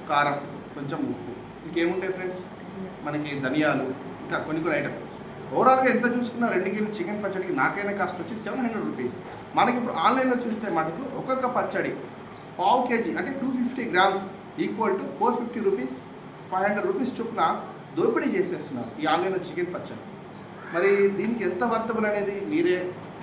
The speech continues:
చూసుకోండి. వెబ్సైట్లో దయచేసి మీరు ఏ చికెన్ పచ్చడి కూడా పెట్టకండి. మీకు, so, నేను చెప్పేది ఏంటంటే,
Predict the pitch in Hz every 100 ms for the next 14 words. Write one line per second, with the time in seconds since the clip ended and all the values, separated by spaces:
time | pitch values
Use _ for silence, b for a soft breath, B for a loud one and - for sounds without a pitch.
0 | 156 147 143 123 - - - - - -
1 | 160 - 240 233 240 180 185 190 214 208
2 | 208 190 143 170 190 - 190 175 160 151
3 | 147 151 - 147 185 151 117 - - -
4 | - - - - 160 185 208 202 - _
5 | _ - - - - - - - - 254
6 | 240 202 156 - - 156 202 233 233 233
7 | 226 196 147 120 147 123 127